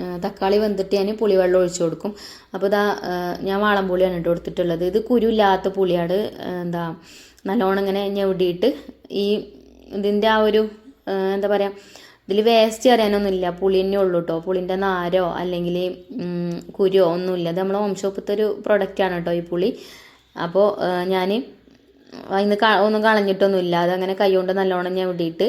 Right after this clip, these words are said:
അങ്ങനെ അയിക്ക് ഇട്ട് കൊടുക്കുക ട്ടോ ചെയ്യുന്നത്. തക്കാളി ഇതാ അത് തുറന്ന് നോക്കിയപ്പോ തക്കാളി വെന്തിട്ടുണ്ട്. അപ്പൊ ഞാനൊന്ന് ഉടച്ചു കൊടുത്തു. എന്നിട്ട് ആ പുളിവെള്ളം അയിക്ക് അങ്ങനെ തന്നെ ഒഴിച്ചു കൊടുത്തു.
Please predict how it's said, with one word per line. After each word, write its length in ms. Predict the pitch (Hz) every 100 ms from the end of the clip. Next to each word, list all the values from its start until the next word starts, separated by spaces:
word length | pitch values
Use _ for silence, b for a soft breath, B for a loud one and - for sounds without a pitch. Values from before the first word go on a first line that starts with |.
| - 165
അങ്ങനെ 260 | 190 180
അയിക്ക് 300 | 190 175 175
ഇട്ട് 160 | 170 175
കൊടുക്കുക 260 | 160 170
ട്ടോ 140 | 165 170
ചെയ്യുന്നത്. 400 | 180 175 170 180 247 B B B -
തക്കാളി 280 | 196 190 190
ഇതാ 120 | 202
അത് 120 | 196 196
തുറന്ന് 220 | 202 196
നോക്കിയപ്പോ 320 | 190 190 185 208
തക്കാളി 360 | 214 196 180
വെന്തിട്ടുണ്ട്. 540 | 185 180 170 170 170 165 -
അപ്പൊ 160 | 175 185
ഞാനൊന്ന് 420 | 185 185 185 202
ഉടച്ചു 440 | 220 202 196 -
കൊടുത്തു. 300 | 185 170 214 294 - -
എന്നിട്ട് 220 | 185 175
ആ 40 | 185
പുളിവെള്ളം 540 | 185 185 180 175 262 - 185
അയിക്ക് 180 | 175
അങ്ങനെ 220 | 180 180 170
തന്നെ 140 | 165 170
ഒഴിച്ചു 260 | 170 -
കൊടുത്തു. 300 | 160 160 202